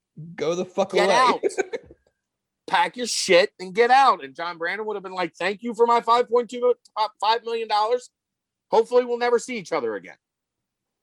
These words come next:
Speaker 1: Yeah. <clears throat>
Speaker 2: I, I don't know. I don't really have anything else on it.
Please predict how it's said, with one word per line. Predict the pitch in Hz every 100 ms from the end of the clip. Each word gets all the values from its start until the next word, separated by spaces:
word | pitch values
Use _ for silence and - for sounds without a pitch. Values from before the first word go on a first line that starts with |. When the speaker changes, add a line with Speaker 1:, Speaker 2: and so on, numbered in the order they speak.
| _ _ _ _ _ _ _ _ _ _ _ _ _ _ _
Speaker 1:
Yeah. | 143 - _ _ _ _ -
<clears throat> | - - _ _ _ _ _ _ _ _ 156 - 156 - _ _
Speaker 2:
I, | 107 - _ _ _ _ _ _ _ _ _
I | 85
don't | 50
know. | 50 _ _ _ _ _ _ _ _ _ _ _ _ _ _ _ _ _ _ _ -
I | 190
don't | 165 131
really | 120
have | 110 104
anything | 95 85 87
else | 73 -
on | 76 73
it. | 69